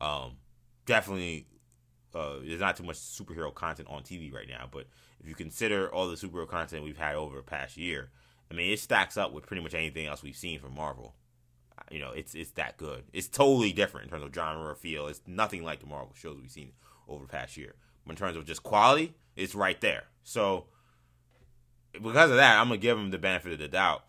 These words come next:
James Gunn has gotta be one of the busiest men in America, 'cause I don't know how he juggles movies and T V shows, and didn't, now he's got the Marvel movies coming out. Like, you know, it, you know, shout out to,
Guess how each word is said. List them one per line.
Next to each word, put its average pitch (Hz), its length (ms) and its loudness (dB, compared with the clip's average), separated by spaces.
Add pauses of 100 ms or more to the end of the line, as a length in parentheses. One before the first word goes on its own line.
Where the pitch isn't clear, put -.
(280)
James 107 280 -2
Gunn 104 180 2
has 87 80 -6
gotta 92 220 2
be 85 60 -6
one 85 160 -6
of 80 60 -8
the 76 60 -10
busiest 82 420 -8
men 78 420 -4
in 76 120 -12
America, 71 600 -6
'cause 67 200 -18
I 76 80 -6
don't 85 120 -4
know 73 100 -10
how 80 240 0
he 73 100 -14
juggles 71 520 -12 (440)
movies 85 720 -8
and 58 260 -18 (580)
T 127 200 -2
V 113 160 -2
shows, 92 540 -2
and 69 340 -14
didn't, 104 300 -8
now 85 140 -4
he's 78 100 -8
got 71 140 -10
the 67 80 -20
Marvel 113 360 2
movies 107 360 -6
coming 101 220 -4
out. 92 140 0
Like, 82 140 -2
you 80 160 -10
know, 67 220 -12 (140)
it, 76 200 -14 (100)
you 76 300 -14
know, 65 220 -14 (440)
shout 98 300 4
out 90 100 -2
to, 78 220 -10